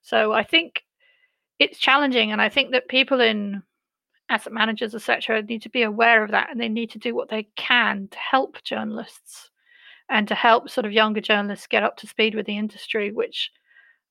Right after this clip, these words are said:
I don't think you can do that quickly. But anything that would be more of the kind of the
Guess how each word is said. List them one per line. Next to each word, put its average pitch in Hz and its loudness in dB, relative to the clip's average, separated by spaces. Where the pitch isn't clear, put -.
I 220 2
don't 214 0
think 220 -6
you 214 -8
can 202 -6
do 226 0
that 208 -4
quickly. - -4
But - 0
anything 269 2
that - 0
would 240 -2
be 220 -2
more 262 8
of 247 2
the 240 -2
kind 233 0
of 214 -4
the 214 -2